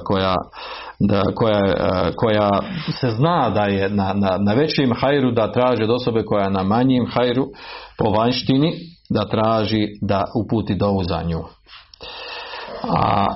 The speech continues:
znači, ovo sve govorimo, znači, ovdje govorimo o traženju šefata, traženje, u stvari to znači za vrijeme života, to traženje dovi, da se čini dova, da se uputi dova za određene stvari. <clears throat> Međutim, po pitanju umrli,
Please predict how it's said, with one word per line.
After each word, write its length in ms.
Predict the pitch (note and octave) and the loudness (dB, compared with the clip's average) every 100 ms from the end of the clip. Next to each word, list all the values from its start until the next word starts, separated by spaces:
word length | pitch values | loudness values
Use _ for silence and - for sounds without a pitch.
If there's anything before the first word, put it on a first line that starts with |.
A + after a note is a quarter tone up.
| - - - | -6 -2 0
znači, 260 | A#2 - | 2 2
ovo 140 | E3+ C#3+ | 2 2
sve 180 | D#3+ | 2
govorimo, 240 | C#3 D3 A#2+ | 4 4 4
znači, 200 | G#2 A#2 | 2 2
ovdje 180 | B2 G#2+ | 2 4
govorimo 260 | A2+ G#2 | 2 2
o 40 | F2 | 0
traženju 380 | A2+ B2+ C3 | 2 2 2
šefata, 600 | A2+ D#3 - A2 A2+ A2 G#2 - - | 2 0 0 0 0 0 -2 -2 -2
traženje, 500 | A2 A#2 A#2+ A#2 G2+ | 2 2 2 2 2
u 40 | A#2 | 0
stvari 260 | - A#2 A2 | 0 0 0
to 120 | A2+ | 0
znači 560 | G#2 A2+ A#2 B2+ A2+ - | 0 0 0 -2 -2 -2
za 140 | A2 A2 | -2 2
vrijeme 260 | B2 C3+ | 2 2
života, 360 | G#2 G#2+ C3+ D#3+ | 2 0 0 0
to 300 | C3+ B2 A#2+ | 0 -2 -2
traženje 400 | - A2+ A2+ G#2+ | -2 0 0 0
dovi, 320 | G2+ G#2 G2 | 0 0 -2
da 100 | F2 | -4
se 120 | F2 F#2 | -6 -4
čini 260 | A2+ G#2+ | 0 0
dova, 260 | G2 F2+ F2 - | 0 -2 -4 -6
da 80 | - | -6
se 120 | - | -2
uputi 360 | A2 G#2 A2+ G#2 | -2 0 0 0
dova 280 | F#2+ F2+ D#2+ - _ - | 0 -2 -4 -10 _ -2
za 120 | G#2 | 0
određene 340 | G2+ G2+ F#2+ F2+ | 2 0 -2 -4
stvari. 380 | - E2 - - _ _ _ _ - - - - - - - - - - - - | -4 -4 -6 -16 _ _ _ _ -20 -18 -16 -16 -14 -12 -12 -10 -10 -10 -12 -2
<clears throat> 600 | E3+ - E3+ D3+ G2+ - - _ _ _ _ - - - | 0 2 2 2 0 -8 -18 _ _ _ _ -20 -4 0
Međutim, 320 | A#2 D#3+ F3+ D3+ | 2 2 2 2
po 120 | C3+ | 2
pitanju 440 | D3+ F3 F#3 D#3+ C#3+ | 2 2 2 2 4
umrli, 460 | F3+ E3+ G#2+ F#2+ | 4 4 2 0